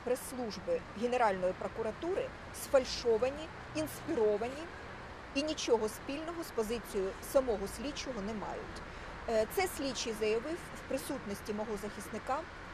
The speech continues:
Сергія Власенка і ще декількох людей, які є працівниками Генеральної прокуратури.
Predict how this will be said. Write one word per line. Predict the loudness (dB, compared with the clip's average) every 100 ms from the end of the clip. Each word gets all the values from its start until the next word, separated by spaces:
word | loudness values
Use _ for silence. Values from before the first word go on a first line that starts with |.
| -6
Сергія | -4 0 4
Власенка | 4 4 0 -2 -6 -4 -6 -6 -10 -4
і | -2
ще | 2 4
декількох | 4 2 0 -4 -4 -2
людей, | -2 0 0 -2 -4 -4
які | -4 -2 -2
є | 0
працівниками | 0 -2 -4 -4 -2 -2 -2
Генеральної | -4 -4 -4 -4 -6 -6
прокуратури. | -8 -8 -10 -10 -10